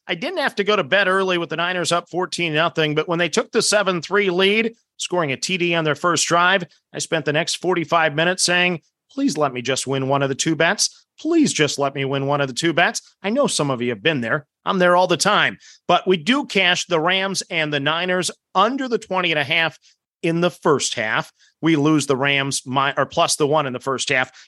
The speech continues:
Bad bet there. Forty-niners were the better team on Monday night. Should have seen that. They continue to own McVay during the regular season. So we lose the juice in the National Football League.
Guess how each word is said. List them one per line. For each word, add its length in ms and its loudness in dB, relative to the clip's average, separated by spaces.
Bad 200 2
bet 220 0
there. 180 2
Forty-niners 600 -4
were 80 -6
the 60 -14
better 200 0
team 300 -2
on 120 2
Monday 280 0
night. 260 2
Should 180 -4
have 120 -8
seen 240 -2
that. 280 2
They 80 -6
continue 480 -4
to 140 0
own 200 0
McVay 420 -2
during 220 0
the 140 0
regular 500 0
season. 480 -2
So 160 2
we 80 4
lose 240 2
the 120 0
juice 440 0
in 120 -6
the 60 -2
National 380 -4
Football 460 0
League. 260 0